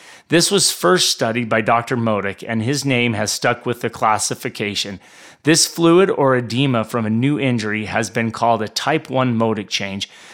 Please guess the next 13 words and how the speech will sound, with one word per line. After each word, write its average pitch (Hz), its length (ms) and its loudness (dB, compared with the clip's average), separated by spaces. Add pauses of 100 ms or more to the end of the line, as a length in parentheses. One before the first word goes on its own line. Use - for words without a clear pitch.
(100)
This 170 240 2
will 196 120 2
change 143 460 2
the 117 120 0
appearance 131 480 0
of 180 80 -2
the 190 80 0
bone 120 320 2
to 120 140 -4
look 123 240 0
more 117 260 0
like 135 240 0
fluid 113 500 -2